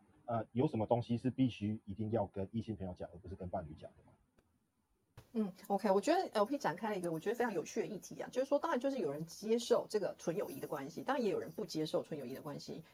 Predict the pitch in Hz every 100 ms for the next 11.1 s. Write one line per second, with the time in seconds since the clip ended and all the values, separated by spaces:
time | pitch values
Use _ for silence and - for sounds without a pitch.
0 | - 311 330 - 185 254 285 - 160 233
1 | 208 220 226 - - 175 - 190 147 -
2 | - - _ - 285 320 302 330 240 -
3 | 185 180 180 160 170 156 - - 156 151
4 | - - - - - _ _ - 156 160
5 | - - 156 175 - - - _ _ _
6 | _ _ - 247 - - - - - 180
7 | 165 160 156 - 147 - - - - 349
8 | 262 160 160 170 170 247 175 151 160 247
9 | 202 170 165 170 139 - - 175 175 165
10 | 139 160 160 156 160 - - - 160 160
11 | 147